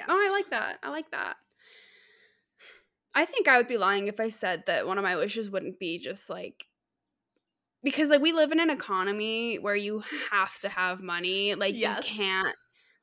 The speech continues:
Speaker 1: live comfortably without it, and
Speaker 2: Yeah.
Speaker 1: I would really appreciate being able to help out financially with, like,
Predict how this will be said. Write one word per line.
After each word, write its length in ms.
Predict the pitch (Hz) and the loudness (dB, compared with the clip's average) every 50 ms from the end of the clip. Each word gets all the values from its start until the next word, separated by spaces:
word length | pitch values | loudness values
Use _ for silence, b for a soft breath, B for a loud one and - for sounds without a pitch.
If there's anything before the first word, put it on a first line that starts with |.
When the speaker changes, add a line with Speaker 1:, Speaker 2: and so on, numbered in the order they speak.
| _ | _
Speaker 1:
live 340 | - 214 208 208 202 196 202 | -10 -4 0 2 2 2 0
comfortably 520 | - - - 180 196 - - 202 170 139 123 | -4 -8 -6 -6 -8 -8 -10 -8 -6 -4 -4
without 380 | 120 202 - 151 - 156 160 202 | -4 -6 -6 -8 -10 -6 -4 -2
it, 300 | 214 214 226 233 - - - | 0 0 0 0 -2 -4 -2
and 220 | 185 185 185 185 180 | -2 -2 0 0 0
Speaker 2:
Yeah. 220 | - - - 214 - | -2 -2 -2 -4 -2
Speaker 1:
I 160 | 190 196 190 | -2 -2 -2
would 160 | 202 196 - - | -2 -4 -4 -4
really 320 | - 175 165 160 147 104 | -4 -4 -2 -2 -2 -2
appreciate 800 | 101 - - - 160 170 - - - 185 185 185 180 127 95 - _ _ _ | -4 -4 -6 -8 -8 -6 -6 -6 -4 -4 -6 -6 -8 -8 -10 -12 _ _ _
being 220 | - 185 160 156 151 | -10 -10 -8 -8 -8
able 220 | 147 - - 226 | -8 -10 -10 -10
to 100 | - 226 | -10 -10
help 240 | 214 214 190 131 - - | -8 -6 -6 -6 -4 -4
out 320 | - 127 127 120 - - - _ - | -4 -2 -2 -4 -6 -6 -10 _ -8
financially 580 | 220 185 180 139 117 - - - - 127 127 | -8 -6 -6 -6 -6 -6 -6 -6 -6 -6 -6
with, 180 | 123 - 113 - | -6 -8 -8 -8
like, 200 | 113 85 - | -10 -10 -10